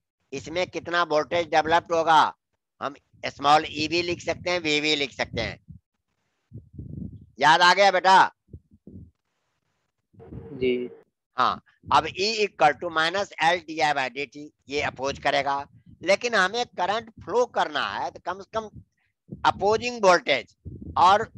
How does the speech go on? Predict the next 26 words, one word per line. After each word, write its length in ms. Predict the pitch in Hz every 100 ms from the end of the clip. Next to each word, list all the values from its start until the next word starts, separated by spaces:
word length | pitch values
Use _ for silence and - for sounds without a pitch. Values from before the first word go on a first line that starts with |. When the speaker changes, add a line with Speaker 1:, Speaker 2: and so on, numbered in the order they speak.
| 180
Speaker 1:
अप्लाइड 480 | 180 190 190 208 196
वोल्टेज 420 | 170 156 143 113 _ _ _ -
दोनों 340 | 175 214 254 247
कम 160 | 202 190
से 140 | 202
कम 220 | 185 226 233
इक्वल 360 | 185 - 196 180
होना 300 | 151 151 147
चाहिए, 500 | - 131 131 160 143 - _ _ _ _ - - - - - _ _ -
तब 120 | 190
ये 160 | 226 254 -
करंट 260 | 190 190 190 -
फ्लो 160 | 147
करेगा। 440 | - 120 117 135 147 95 _ _ _ _ _ _ _ _ _ _ _ _ _
इसी 240 | 165 - 254
को 160 | 254
यहाँ 240 | 208 185 175
पर 80 | 190
हमने 220 | 165 160
लिखा 380 | 135 135 190 190
है, 240 | 123 143 - _ _ _ -
here 260 | 151 180 165
negative 500 | 156 165 196 - 254 226
sign 300 | 208 185 208
shows 340 | 175 - 196 220
that 300 | 147 113 123